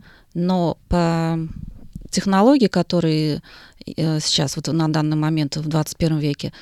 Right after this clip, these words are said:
то уже щас наоборот все говорят, что темная одежда и яркие насыщенные цвета, они не пропускают ультрафиолетовые лучи.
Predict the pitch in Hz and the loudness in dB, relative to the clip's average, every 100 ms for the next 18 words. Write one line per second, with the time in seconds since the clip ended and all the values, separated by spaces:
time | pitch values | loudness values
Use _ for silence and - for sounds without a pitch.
0 | - _ - 175 175 175 175 - 180 170 | -20 _ -2 2 2 2 2 2 0 -2
1 | - 175 170 185 190 156 - - 160 151 | -2 0 2 4 4 0 -4 -4 0 0
2 | 151 - - 156 151 - - - - 202 | 0 -2 0 -2 -2 -6 -20 -4 4 6
3 | 190 170 165 185 240 220 214 175 - 160 | 6 4 2 2 0 2 0 0 -2 0
4 | 175 175 165 170 160 156 220 226 196 175 | 2 2 2 -2 -2 -2 -2 0 2 0
5 | - 165 - 147 - - _ 160 185 190 | 0 -6 -4 -4 -6 -20 _ 0 2 2
6 | 185 180 180 - 180 - 156 147 170 165 | 2 0 -2 2 2 2 -2 -4 -2 2
7 | 170 165 165 170 160 160 - - | 6 4 4 0 2 0 -2 -6